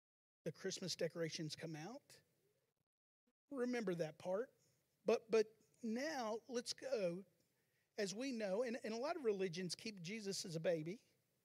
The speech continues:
We don't worship Jesus as a baby, by the way. We don't. Yet, no, we don't, okay? He, he grew to be a man,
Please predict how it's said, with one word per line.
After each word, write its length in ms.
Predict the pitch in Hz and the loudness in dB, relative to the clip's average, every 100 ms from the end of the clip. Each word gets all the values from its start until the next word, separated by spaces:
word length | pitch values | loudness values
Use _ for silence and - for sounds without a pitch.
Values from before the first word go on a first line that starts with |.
| _ _ _ _ _ _ _ _ _ _ _ _ - - _ _ _ - | _ _ _ _ _ _ _ _ _ _ _ _ -14 -14 _ _ _ -4
We 140 | 208 | 0
don't 180 | 240 247 | 0 4
worship 380 | 240 269 220 208 | 4 4 0 0
Jesus 420 | 175 190 190 - | 0 2 0 -2
as 120 | 185 | -2
a 20 | |
baby, 380 | 165 190 185 190 185 | 2 4 4 0 0
by 120 | 180 | 0
the 80 | 170 | 2
way. 160 | 170 202 | -2 0
We 140 | 190 233 | 0 4
don't. 320 | 196 262 349 - - _ | 4 4 -2 -8 -20 _
Yet, 160 | 185 233 | 8 8
no, 180 | 185 208 | 8 -2
we 160 | 208 214 | 0 0
don't, 140 | 180 - - _ - | -2 -6 -18 _ -12
okay? 260 | - 180 240 - | -4 -2 -4 -12
He, 360 | - 180 233 220 | -12 0 2 4
he 160 | 220 | 2
grew 400 | 180 151 196 254 294 | 2 2 4 4 2
to 120 | - | 0
be 140 | 277 254 | 4 4
a 40 | |
man, 440 | 277 190 165 180 | 6 2 2 -2